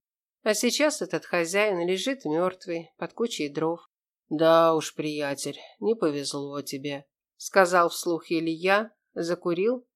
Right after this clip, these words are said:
и нажал на газ. За ним гнались Сатан и его ищейки, и разрыв между ними был небольшим. Инга задумчиво курила на крыльце дома,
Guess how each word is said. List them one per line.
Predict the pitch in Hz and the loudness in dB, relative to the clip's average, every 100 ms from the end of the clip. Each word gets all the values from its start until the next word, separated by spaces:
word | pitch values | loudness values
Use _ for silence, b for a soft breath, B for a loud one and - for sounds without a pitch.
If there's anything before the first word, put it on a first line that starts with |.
| - | -8
и | 165 | -4
нажал | 147 143 160 165 | -2 0 0 0
на | 147 139 | -2 -6
газ. | 143 139 - - _ _ _ _ - | -6 -8 -10 -18 _ _ _ _ -2
За | 233 240 | 6 8
ним | 226 214 | 8 6
гнались | 196 196 196 190 - | 4 4 2 0 -2
Сатан | - 190 190 208 226 240 _ - | 2 2 4 4 4 0 _ -8
и | 226 | -4
его | 220 226 | 0 0
ищейки, | 233 196 - 156 147 143 151 - _ _ | 0 0 -4 -4 -6 -6 -10 -10 _ _
и | 233 | 2
разрыв | 214 208 208 240 247 | 6 6 4 -2 -2
между | 165 151 147 156 | -2 -2 -2 -2
ними | 151 151 147 151 - _ 208 | -2 -2 -4 -6 -10 _ -10
был | 175 196 180 | -4 -2 -2
небольшим. | 147 143 139 139 - 151 147 - _ _ _ _ _ _ _ _ _ _ _ _ | -4 -4 -6 -6 -6 -6 -8 -16 _ _ _ _ _ _ _ _ _ _ _ _
Инга | - 269 269 226 202 | 0 2 4 6 8
задумчиво | 202 190 208 202 202 180 | 6 6 4 4 0 -2
курила | 175 185 180 175 165 | 0 0 2 2 2
на | 165 | 0
крыльце | 165 160 156 - 156 | -2 -4 -4 -2 -2
дома, | 151 196 226 202 202 | 0 2 2 2 -2